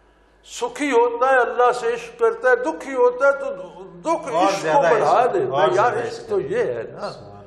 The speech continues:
Speaker 2: अल्लाह।
Speaker 1: सो इनमें तफरीक करने की जरूरत नहीं, ये इश्क है, ये बाकी जरूरतें हैं,
Speaker 2: बाकी जरूरतें
Speaker 1: एहतियाजात हैं, उनको
Speaker 2: बाकी
Speaker 1: हमने
Speaker 2: जरूरतें।
Speaker 1: इश्क का नाम दे रखा।
Speaker 2: बिल्कुल सही। और, और हजरत जी, जब ये इश्क अल्लाह ताला की जात से इंसान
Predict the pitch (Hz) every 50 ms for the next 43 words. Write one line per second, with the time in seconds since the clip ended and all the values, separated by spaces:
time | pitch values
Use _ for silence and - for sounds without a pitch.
0 | - - - - - _ _ - 220 214 214 269 269 285 294 294 277 277 - 277
1 | 254 - - 233 277 320 320 - - 262 262 254 254 254 254 - - 233 202 180
2 | 190 185 190 202 208 220 226 - - 226 233 254 247 220 180 165 180 214 226 226
3 | 175 202 262 - - - - 190 147 - - 107 123 165 226 262 262 214 214 214
4 | 226 247 254 - - - - - - - - _ _ _ 170 214 240 254 - 240
5 | 240 214 175 165 170 165 180 196 185 165 - - 196 165 131 123 135 139 139 131
6 | 143 170 160 - - 165 156 151 143 139 127 131 139 135 135 135 135 135 151 151
7 | 165 185 208 220 120 220 196 160 165 170 170 170 165 165 165 165 165 170 - -
8 | 143 127 120 120 120 120 117 - - 120 104 92 95 - - - _ - _ _
9 | _ _ _ _ _ _ _ _ _ _ - 123 131 135 139 135 120 - 104 90
10 | 82 - - - _ _ _ _ _ _ - 135 156 170 180 175 - - - -
11 | - - 170 190 185 170 165 180 - - 196 208 208 180 127 135 135 151 165 165
12 | 165 165 170 190 185 170 - - 180 185 180 - - - - - - 131 131 143
13 | 156 160 156 143 139 151 160 160 160 151 131 120 120 123 135 131 - 143 131 127
14 | - - 120 113